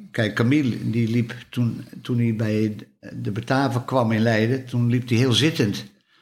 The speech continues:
Nou, dan weet je, dan moet je dus als trainer ook weten, hoe kan ik dat verbeteren? Hè, dus, eh, met, met sprongkracht, met streksprongen, met, met techniek,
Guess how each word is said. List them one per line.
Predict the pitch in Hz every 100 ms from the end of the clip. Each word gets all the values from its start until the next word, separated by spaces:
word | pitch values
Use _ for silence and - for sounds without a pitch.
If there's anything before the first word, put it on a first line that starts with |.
| _ _ _
Nou, | - 101
dan | 107 127
weet | 123 104 -
je, | 104 113 - -
dan | 120 123
moet | 123
je | 123
dus | 120 110
als | 107 -
trainer | 127 131 113 107
ook | 104 104
weten, | 104 107 101 123 123 - - _ _ _ _ _ _ _
hoe | 139
kan | 131 110
ik | 110 -
dat | 110 107
verbeteren? | - 120 139 156 127 95 87 - _ _ _ _
Hè, | - 139 156
dus, | 113 107 -
eh, | - 113 110 110 110 110 110 - -
met, | 113 -
met | 107 107
sprongkracht, | - - 107 104 107 107 104 -
met | 104 -
streksprongen, | - 113 113 - - 113 107 107 104 104 101
met, | 101 - -
met | 101 95 - _ _ - - - - _ _
techniek, | - 113 104 107 107 - -